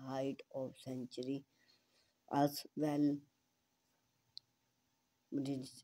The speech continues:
resisting from popular lines mean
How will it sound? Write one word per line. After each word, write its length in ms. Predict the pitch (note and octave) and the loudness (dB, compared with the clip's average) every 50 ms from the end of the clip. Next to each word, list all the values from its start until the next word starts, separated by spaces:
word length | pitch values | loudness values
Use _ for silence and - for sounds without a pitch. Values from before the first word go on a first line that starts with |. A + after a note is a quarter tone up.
| _ - | _ -4
resisting 680 | C#3 C3+ B2+ C3+ D3 C#3 - - - - E3+ E3+ E3+ D#3+ - - - _ _ _ _ _ _ _ _ _ _ _ _ _ _ _ _ - | -4 -2 0 0 0 0 0 0 2 4 6 6 4 2 -2 -8 -20 _ _ _ _ _ _ _ _ _ _ _ _ _ _ _ _ -4
from 500 | - C#3 D3 D3 D3 C#3 C#3 C3+ C#3+ D3 - _ _ _ | 0 2 4 4 4 4 2 2 0 -4 -8 _ _ _
popular 640 | - D3 D3+ - - - C#3 C#3 C#3+ C#3+ D3 D3+ C3+ - - | -2 0 0 0 -2 -2 0 2 4 4 4 4 2 0 -2
lines 680 | - C3 C3 B2+ C3 C3 C3 C3 C3+ C#3 - - - - _ _ _ _ _ | -2 -2 0 0 0 0 0 0 -2 -2 -6 -10 -16 -20 _ _ _ _ _
mean 480 | C3+ C3+ C3+ C3 C3 C3+ C#3 C#3 C3+ | -2 0 0 2 2 2 0 0 -2